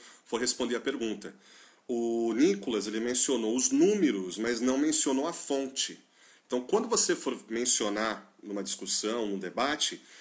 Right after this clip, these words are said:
mencione a fonte. Então, por exemplo, no caso dele aqui, ele falou que houve uma diminuição, é, na, na questão das, da, das drogas, na questão aí do, do armamento, né? Que diminuiu,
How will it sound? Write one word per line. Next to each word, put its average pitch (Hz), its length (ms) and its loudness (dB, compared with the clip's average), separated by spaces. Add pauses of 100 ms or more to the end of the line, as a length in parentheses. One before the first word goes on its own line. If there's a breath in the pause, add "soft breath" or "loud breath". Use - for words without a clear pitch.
(140 loud breath)
mencione 156 400 4
a 180 60 -4
fonte. - 640 -2
Então, 135 160 0
por 147 140 0
exemplo, 131 380 0
no 110 60 -2
caso 110 220 -4
dele 120 140 -2
aqui, 120 140 -6
ele 98 100 -8
falou 110 260 -2
que 120 180 -4
houve 131 440 -2 (280 loud breath)
uma 120 160 -4
diminuição, 139 960 4 (380 loud breath)
é, 110 260 -8
na, 110 960 -6
na 107 140 -6
questão 113 460 -4
das, 110 340 -2
da, 92 380 -10
das 92 260 0
drogas, 107 680 0
na 107 100 -6
questão 113 440 -2
aí 107 80 -4
do, 98 200 -4
do 101 120 -4
armamento, 104 800 -2
né? 131 280 -2 (420 loud breath)
Que 101 380 -8
diminuiu, 151 680 8